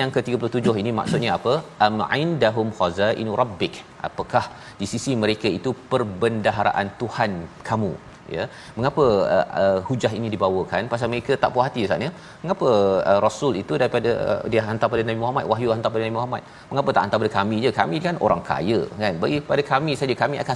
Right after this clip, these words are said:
sampaikan. Dia tak puas hati Allah pilih Nabi Muhammad, ya, dan juga orang-orang yang dapat hidayah ni, kalangan banyaknya orang-orang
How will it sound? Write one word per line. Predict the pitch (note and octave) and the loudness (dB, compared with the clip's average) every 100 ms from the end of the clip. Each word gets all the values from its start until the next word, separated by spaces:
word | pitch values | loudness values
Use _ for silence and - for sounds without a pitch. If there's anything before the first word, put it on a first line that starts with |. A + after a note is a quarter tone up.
| - | 0
sampaikan. | C3+ - A#2+ A#2+ G#2 - - - | 0 2 0 0 -10 -14 -12 -4
Dia | D3 | 0
tak | - - | 2 2
puas | E3 | 0
hati | D#3+ - D3+ C#3 | 0 0 4 4
Allah | C#3+ A2+ G2 - - D#3+ | 4 6 4 2 -4 2
pilih | D#3 D3+ D3 | 2 4 2
Nabi | C#3 C3+ | 2 0
Muhammad, | C3+ A#2 F#2+ G#2+ - - A#2+ | 2 2 0 -2 -8 -2 0
ya, | C#3 A#2+ | 0 2
dan | A2+ A2+ | 0 2
juga | A#2+ B2+ A#2+ - - - A2+ | 2 4 2 0 -16 0 4
orang-orang | A2 A#2 A#2+ | 4 4 2
yang | A#2 | 0
dapat | A2+ A2 | 0 0
hidayah | B2 A#2 A#2 A#2+ | 2 2 2 0
ni, | A2+ | -2
kalangan | A2+ A2+ G2+ G#2 | -2 0 0 0
banyaknya | A2+ F#2+ G2+ | 2 0 2
orang-orang | G#2 F#2 G2+ | 2 2 2